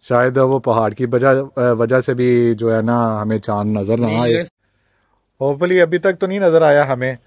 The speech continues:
Speaker 1: लेकिन, अ, फिर एक दफ़ा तमाम लोगों को पाकिस्तान में, इंडिया में और जहाँ जहाँ भी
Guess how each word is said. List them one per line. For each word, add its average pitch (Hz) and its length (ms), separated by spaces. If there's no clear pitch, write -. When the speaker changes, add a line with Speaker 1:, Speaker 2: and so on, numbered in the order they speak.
Speaker 1:
लेकिन, 131 340
अ, 143 440
फिर 160 260
एक 151 180
दफ़ा 139 360
तमाम 139 720
लोगों 131 360
को 127 460
पाकिस्तान 117 460
में, 123 140
इंडिया 117 280
में 120 140
और 120 100
जहाँ 117 260
जहाँ 123 280
भी 117 260